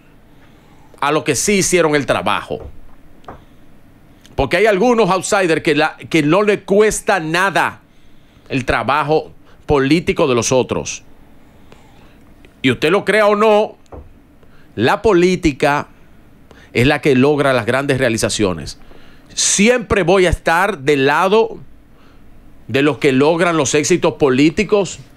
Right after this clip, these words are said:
de los que se fajan a buscar votos y de los que creen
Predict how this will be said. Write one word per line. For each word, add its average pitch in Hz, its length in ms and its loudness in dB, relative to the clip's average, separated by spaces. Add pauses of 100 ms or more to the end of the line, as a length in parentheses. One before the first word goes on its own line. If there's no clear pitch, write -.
(420)
de 139 100 0
los 143 120 0
que 147 100 -2
se 123 160 -2
fajan 175 520 -2 (140)
a 127 120 -2
buscar 156 380 0
votos 185 600 0 (1000)
y 160 120 2
de 180 100 2
los 180 140 0
que 160 160 -2
creen 226 500 0